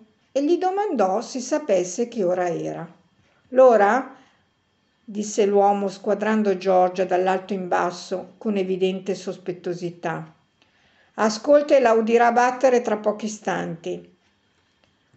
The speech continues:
George ascoltò e un vicino orologio lo accontentò immediatamente. «Ma ha battuto soltanto tre colpi»,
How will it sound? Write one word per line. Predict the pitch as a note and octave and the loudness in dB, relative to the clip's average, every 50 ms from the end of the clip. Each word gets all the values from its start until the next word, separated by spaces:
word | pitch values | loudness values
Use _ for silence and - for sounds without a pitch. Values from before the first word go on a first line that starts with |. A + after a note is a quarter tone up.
| _ _ _ | _ _ _
George | - A3+ G#3+ D4 D4+ D4 D4 D4+ D#4 D4+ - F#4 G4+ - - | -14 -6 0 2 4 6 6 4 4 2 0 -4 -4 -4 -2
ascoltò | - G#3+ G#3+ G#3+ - B3+ B3+ B3 B3+ - - F3+ E3 E3 D#3+ - - _ _ _ _ _ _ _ _ _ _ | -2 -4 -4 -2 -2 -2 -2 -2 -4 -6 -6 -6 -6 -6 -8 -12 -18 _ _ _ _ _ _ _ _ _ _
e | C#4 C#4+ | -10 -8
un | D#4 F4+ | -6 0
vicino | G4 G#4 G#4 - - G#4+ D#4+ A#3+ G#3 | 0 0 0 0 -4 -4 -2 0 0
orologio | G#3 G#3+ A#3 C4+ D4 B3 G3+ F#3 F3+ F#3 F3+ F3 A3+ B3 C#4 - - | 0 2 2 4 4 4 4 4 4 2 0 0 0 0 0 -2 -4
lo | B3 C4 C4+ D4 | -6 0 0 0
accontentò | D4 D4 - D4 D4 D4 - F#4+ F#4+ F4 - - F#3 E3+ D3 - - - _ _ - | 0 -2 -6 -6 -6 -6 -6 -8 -8 -8 -8 -6 -6 -6 -6 -8 -10 -16 _ _ -10
immediatamente. | - D4+ D4+ C#4 C4 A3+ F3+ E3+ F3 F3+ F3+ - F#3 F3+ F3 E3+ D#3+ D#3+ E3 E3 D#3 - F3 E3+ E3+ - - _ _ _ _ _ _ _ _ _ _ _ _ _ _ _ _ _ _ _ _ _ _ _ _ _ _ _ _ _ _ | -8 -6 -4 -2 -2 -2 0 0 -2 -2 -4 -6 -10 -10 -10 -10 -10 -10 -12 -12 -12 -12 -12 -12 -12 -14 -20 _ _ _ _ _ _ _ _ _ _ _ _ _ _ _ _ _ _ _ _ _ _ _ _ _ _ _ _ _ _
«Ma | - A#3+ C4 C4+ | -4 0 2 2
ha | C4+ | 4
battuto | C4 C4 B3+ C4 - G4 G#4+ G#4+ - G#3 | 4 4 2 4 2 2 2 2 0 -2
soltanto | G#3+ - G#3 G#3 - C4 D4+ D4+ B3 G#3 - | 0 0 -2 0 0 0 0 0 -2 -6 -6
tre | - E3+ E3 - | -6 -10 -10 -8
colpi», | - G#3+ G#3+ G#3 F#3+ E3+ E3 D#3+ - - E3+ E3+ - - | -2 0 2 2 2 2 0 -4 -8 -10 -8 -10 -10 -14